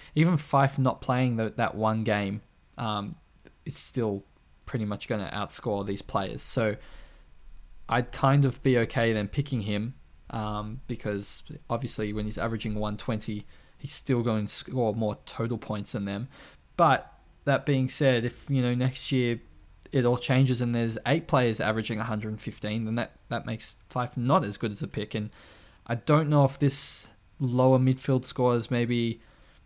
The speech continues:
something to do with the kick-in rule and Bachmann, um, scoring, you, I guess, higher on average, or maybe it's the wealth of forwards that are scoring well. I'm, I'm not entirely sure what it is. We don't have enough,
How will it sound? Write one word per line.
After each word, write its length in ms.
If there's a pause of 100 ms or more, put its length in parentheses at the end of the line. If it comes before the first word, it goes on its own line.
something 380
to 160
do 140
with 180
the 380
kick-in 340
rule 320
and 300
Bachmann, 560 (380)
um, 220
scoring, 680
you, 200
I 60
guess, 160
higher 500
on 140
average, 380
or 60
maybe 260
it's 180
the 240 (800)
wealth 320
of 80
forwards 440
that 100
are 40
scoring 400
well. 180
I'm, 140
I'm 100
not 180
entirely 360
sure 200
what 220
it 100
is. 260
We 80
don't 120
have 100
enough, 300